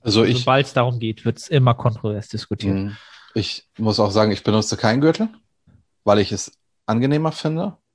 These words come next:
Speaker 1: und ich auch irgendwie das Gefühl habe, dass mein, dass mein Rückenstrecker etwas mehr hypertrophiert ist.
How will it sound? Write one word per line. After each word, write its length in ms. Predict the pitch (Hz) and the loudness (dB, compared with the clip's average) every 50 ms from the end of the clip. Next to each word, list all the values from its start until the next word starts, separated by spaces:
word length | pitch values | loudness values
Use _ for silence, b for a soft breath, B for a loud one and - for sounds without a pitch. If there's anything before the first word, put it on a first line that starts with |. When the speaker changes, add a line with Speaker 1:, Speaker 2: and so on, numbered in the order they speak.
| _ _ _ | _ _ _
Speaker 1:
und 120 | - 101 | -8 -6
ich 120 | 107 104 87 | -2 0 0
auch 100 | - 220 | 0 2
irgendwie 320 | - 117 127 127 113 123 | 2 2 2 2 2 2
das 220 | 110 110 104 - | 0 0 -2 -2
Gefühl 320 | - 104 - - - 135 139 | -8 -12 -4 -2 2 4 4
habe, 100 | 127 127 | 4 2
dass 160 | 110 - - | 0 -2 0
mein, 340 | 107 101 98 95 95 95 b b b b b _ | 0 0 0 0 -2 -6 b b b b b _
dass 140 | _ - - | _ -12 -10
mein 120 | 95 90 87 | -8 -8 -6
Rückenstrecker 560 | 87 98 - 113 - - - 110 - 107 87 | -6 -6 -6 -8 -8 -6 -8 -6 -4 -4 -4
etwas 240 | 82 - 95 90 - | -4 -6 -10 -8 -6
mehr 400 | 95 92 95 95 95 - - _ _ _ _ _ _ _ _ _ | -4 -2 -2 -2 -4 -6 -8 _ _ _ _ _ _ _ _ _
hypertrophiert 600 | _ 98 90 92 90 - 85 - - 98 107 107 | _ -10 -8 -8 -8 -8 -12 -8 -4 -4 -2 -2
ist. 240 | - 160 - - - | -4 -8 -8 -10 -16